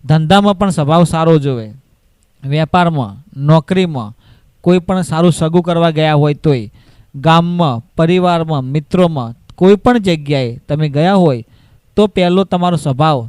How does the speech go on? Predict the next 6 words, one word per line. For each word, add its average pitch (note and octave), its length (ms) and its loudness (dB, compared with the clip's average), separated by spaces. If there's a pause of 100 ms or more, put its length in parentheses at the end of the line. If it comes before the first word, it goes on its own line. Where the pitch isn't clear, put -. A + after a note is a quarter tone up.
નરમ E3 460 0
જોઈએ, B2 440 -4 (280)
નમ્રને-, F3 760 0 (440)
નમ્રતાને F#3 760 -2
સૌ F3 280 0
નમે. D#3+ 400 -6